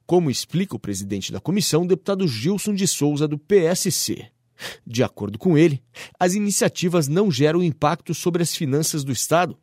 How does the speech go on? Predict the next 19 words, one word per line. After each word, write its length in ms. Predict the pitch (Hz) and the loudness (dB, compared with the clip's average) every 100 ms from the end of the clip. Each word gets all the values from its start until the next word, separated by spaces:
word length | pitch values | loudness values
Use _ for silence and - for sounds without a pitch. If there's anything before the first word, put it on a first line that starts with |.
| _ _ - - _ | _ _ -20 -20 _
principal 560 | 156 143 120 104 95 90 | -2 -2 -4 -4 -2 -2
objetivo 640 | 98 175 - 170 156 175 | -2 -4 -2 0 2 0
da 200 | 175 190 | 2 2
análise 400 | 139 156 175 160 | 2 0 0 -2
do 120 | 170 | -2
grupo 340 | 131 190 190 | 0 -2 -2
sobre 240 | 151 190 180 | -2 -2 -2
os 80 | - | -4
projetos 600 | 220 170 123 135 - - | 2 2 4 0 -2 -6
que 180 | 233 | -4
passam 480 | - - 143 147 160 | -2 0 0 0 -2
pela 240 | 139 175 165 | 0 0 0
Comissão 420 | 196 156 - 175 | 0 -2 0 0
de 120 | 165 | 0
Finanças. 680 | 165 120 160 - - - - _ _ - - - | -2 2 2 2 -2 -6 -10 _ _ -20 -18 -14
A 120 | 101 | -8
primeira 340 | 107 98 98 | -4 -2 -4
proposta 540 | 101 127 - 85 - 98 | -2 -4 -4 -6 -6 -10
discutida 600 | - 208 - 190 156 | -4 -4 0 0 -2